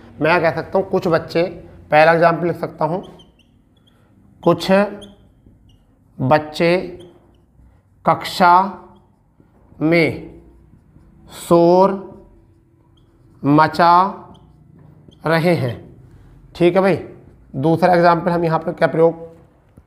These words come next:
कर सकते हैं? बाहर कुछ बच्चे खेल रहे हैं, बाहर कुछ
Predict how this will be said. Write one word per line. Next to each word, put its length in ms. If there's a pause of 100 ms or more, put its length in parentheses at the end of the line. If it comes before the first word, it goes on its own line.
(200)
कर 120
सकते 300
हैं? 140 (540)
बाहर 440
कुछ 180
बच्चे 320
खेल 220
रहे 260
हैं, 220 (1120)
बाहर 580 (1080)
कुछ 320